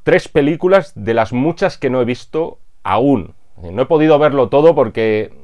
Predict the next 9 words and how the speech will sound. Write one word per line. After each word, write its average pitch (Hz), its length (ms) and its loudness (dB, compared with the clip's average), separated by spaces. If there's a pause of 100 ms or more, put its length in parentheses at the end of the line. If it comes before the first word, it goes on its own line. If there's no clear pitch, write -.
me 107 200 -4
ha 123 40 0
sido 131 600 4
imposible 117 580 -2
por 113 200 -4
cuestiones 127 440 -4
profesionales 127 960 -4 (480)
y 117 140 -6
físicas. - 800 -6